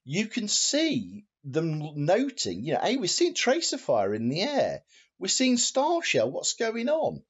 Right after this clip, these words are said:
Some of them conclude it's just part of the exercise. It's just, you know, a way of toughening us up. But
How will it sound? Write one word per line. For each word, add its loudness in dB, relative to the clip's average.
Some 0
of 0
them 0
conclude -2
it's -2
just -4
part -4
of -4
the 0
exercise. -2
It's -10
just, -6
you -4
know, -2
a -2
way 0
of -4
toughening -6
us -6
up. 0
But 0